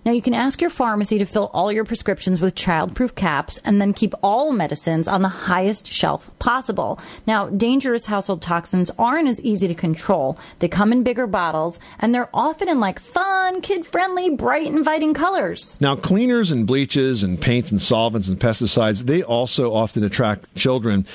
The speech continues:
Speaker 2: Keeping them just in the garage isn't enough. A good idea is to keep them safely locked up outside of your house. So consider, for example, using a shed. These kinds of storage solutions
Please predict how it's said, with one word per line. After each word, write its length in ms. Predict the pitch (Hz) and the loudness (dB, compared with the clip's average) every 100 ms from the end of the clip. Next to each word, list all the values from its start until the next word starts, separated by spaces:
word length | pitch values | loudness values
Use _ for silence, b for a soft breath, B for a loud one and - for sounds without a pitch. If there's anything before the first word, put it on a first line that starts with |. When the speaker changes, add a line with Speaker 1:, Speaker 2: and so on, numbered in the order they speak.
| B B | B B
Speaker 2:
Keeping 340 | - 208 233 196 | -2 0 4 2
them 160 | 165 | 2
just 220 | 127 147 147 | 2 0 2
in 80 | |
the 80 | 127 | 2
garage 320 | 123 127 113 | 2 2 0
isn't 220 | - 120 117 | 0 0 2
enough. 360 | 110 117 101 | 2 2 0
A 80 | 127 | -2
good 240 | 113 175 226 | 0 2 2
idea 280 | 139 131 | 0 0
is 80 | 120 | 0
to 80 | 107 | -2
keep 260 | - 143 - | -2 -2 0
them 180 | 120 | 0
safely 460 | 104 - 143 - 127 | 0 2 0 2 0
locked 380 | 113 113 107 120 | 2 0 -2 -2
up 200 | 110 98 - | -2 -4 -4
outside 640 | 123 127 - 123 110 110 | -2 0 0 2 0 0
of 180 | 110 98 | 0 2
your 260 | 107 107 87 | 2 2 2
house. 380 | 123 107 98 - B B | 2 0 -2 -6 B B
So 120 | - 113 | -2 0
consider, 420 | 120 - 165 156 | 2 2 2 2
for 140 | - | 0
example, 380 | 107 127 120 117 | 0 0 0 0
using 360 | 110 120 104 98 | 2 2 4 2
a 40 | |
shed. 560 | 95 - 131 98 104 120 | 2 2 2 2 2 2
These 180 | 214 | 2
kinds 300 | - 240 240 | 2 2 2
of 80 | 139 | 2
storage 400 | - 151 147 131 | 0 0 0 0
solutions 640 | - 120 117 - 110 101 | 0 0 0 0 0 0